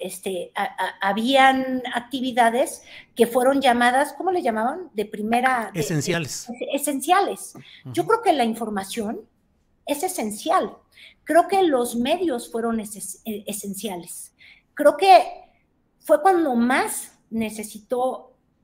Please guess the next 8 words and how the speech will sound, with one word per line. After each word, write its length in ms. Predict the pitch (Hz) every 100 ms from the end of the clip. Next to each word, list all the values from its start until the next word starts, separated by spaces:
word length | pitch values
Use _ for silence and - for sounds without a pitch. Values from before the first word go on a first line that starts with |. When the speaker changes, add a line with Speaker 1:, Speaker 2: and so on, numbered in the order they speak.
| _ _ _
Speaker 1:
la 320 | 220 202 190
población 920 | 233 208 185 180 - 240 254 427 - _
en 200 | 202 226
México 380 | 254 302 294
y 100 | 247
en 100 | 208
el 80 | 185
mundo 500 | 196 226 226 233 -